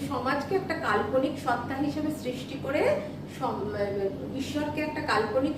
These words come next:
সত্তা হিসেবে সমাজই সৃষ্টি করছে। কারণ আমাদের একটা ভীতি থাকবে যে আমরা তাহলে এগুলো যদি করি তাহলে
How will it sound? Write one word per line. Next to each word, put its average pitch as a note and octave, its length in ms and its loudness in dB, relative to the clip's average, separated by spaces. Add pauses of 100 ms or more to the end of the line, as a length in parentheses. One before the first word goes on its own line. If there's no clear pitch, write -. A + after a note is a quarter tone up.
সত্তা C4 280 -2
হিসেবে D4 580 4 (360)
সমাজই C4 420 2
সৃষ্টি - 460 -2
করছে। F3+ 480 -2 (280)
কারণ D4+ 240 0
আমাদের D4 400 4
একটা D#4 240 2
ভীতি D#4 420 4
থাকবে F4 440 4
যে E4 260 2 (340)
আমরা C4 560 2 (260)
তাহলে C#4 280 2
এগুলো - 400 2
যদি E4 320 0
করি E4+ 220 6 (320)
তাহলে D#4 320 2